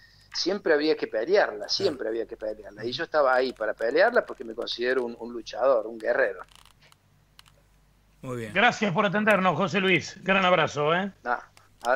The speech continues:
Speaker 1: ha sido un placer, la verdad que después
Speaker 2: Igual.
Speaker 1: de tanto encierro acá, con mi familia, con mis dos perros, este, salir un poco de esta monotonía, charlar de fútbol, y para mí siempre es un placer también hablar con ustedes,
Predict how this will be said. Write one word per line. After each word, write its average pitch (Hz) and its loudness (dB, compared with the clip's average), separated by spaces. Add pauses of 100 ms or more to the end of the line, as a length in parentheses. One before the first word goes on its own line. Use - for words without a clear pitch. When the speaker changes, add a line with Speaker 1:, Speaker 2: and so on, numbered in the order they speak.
(140)
Speaker 1:
ha 127 2
sido 135 0
un 123 -4
placer, 120 2
la 113 0
verdad 120 4
que 127 -2
después 120 2
Speaker 2:
Igual. 131 0
Speaker 1:
de 117 0
tanto 127 0
encierro 113 0
acá, 123 2
con 113 -4
mi 113 -8
familia, 120 -6
con 107 -10
mis 110 -8
dos 113 -2
perros, 120 0 (580)
este, 107 -4
salir 120 -4
un 117 -6
poco 123 -2
de 117 0
esta 120 -4
monotonía, 113 -4
charlar 113 -2
de 110 -4
fútbol, 123 0
y 101 -16 (140)
para 107 -2
mí 123 -2
siempre 131 -4
es - -6
un 127 -6
placer 117 2
también 120 -2
hablar 117 2
con 113 -8
ustedes, 113 0